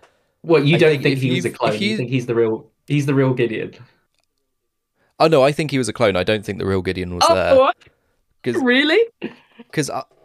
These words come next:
Speaker 2: yeah, I think if you, if a character comes on and says, like, "I've just made a, um, a corridor full of clones of myself,"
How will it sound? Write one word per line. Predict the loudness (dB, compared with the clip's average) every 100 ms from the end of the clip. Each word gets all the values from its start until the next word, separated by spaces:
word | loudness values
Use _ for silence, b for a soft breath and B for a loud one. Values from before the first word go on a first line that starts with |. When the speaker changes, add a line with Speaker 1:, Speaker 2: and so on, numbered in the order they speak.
| -14
Speaker 2:
yeah, | -2 2 2 2
I | 2 0
think | 0 -2 -2 -6
if | -12 -10
you, | -8 -6 -6 -8
if | -10 -10
a |
character | -4 -2 -2 -6
comes | -10 -4 -2
on | -2
and | -4
says, | -2 -2 -2 -6 -12 _ -2
like, | -2 0
"I've | -2 -2
just | -6
made | -4 -4
a, | -4 _ _ -4
um, | -2 -2 -4
a | -10
corridor | -4 -2 0 -2
full | -2 -6
of | -4
clones | -4 -4 -6
of | -10
myself," | -10 -6 -6 -8